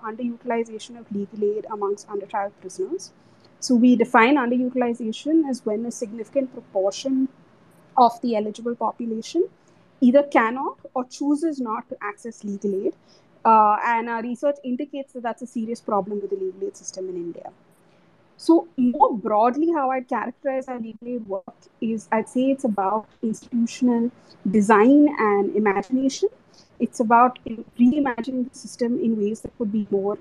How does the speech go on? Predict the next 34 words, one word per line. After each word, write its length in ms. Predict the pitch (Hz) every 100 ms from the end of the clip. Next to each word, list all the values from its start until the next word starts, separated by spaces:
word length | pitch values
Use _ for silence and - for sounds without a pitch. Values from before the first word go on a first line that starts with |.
| -
effective 560 | - 202 185 - 220
or 120 | 208 190
efficient. 520 | - - - 285 - _ _ _ _ -
And 320 | 233 240 247 -
I 80 | 247
see 640 | - - 269 302 330 320
budgets 400 | 220 214 285 269
and 160 | 277 254
expenditure 720 | - - 220 226 - 262 247
as 140 | 247
an 80 | 240
important 480 | 233 220 214 214 294 196
aspect 500 | 202 - - 262 240
of 60 |
that 160 | 220 214
analysis 560 | 220 202 202 - 349
because 500 | - 240 - 226 233 _ _ _ -
I 40 | 240
think 200 | 277 277
it 100 | -
tells 300 | 226 247 285
you 100 | 277
so 160 | 254
much 220 | 233 247
about 260 | 254 233 226
the 60 | 247
priorities 840 | - 208 202 202 214 - 277 269
that 180 | 254 220
the 60 | 233
system 340 | 233 - 240
is 140 | 226 208
laying 280 | 190 214
out, 220 | 196 247 339 _ - _ - - _
uh, 260 | 214 208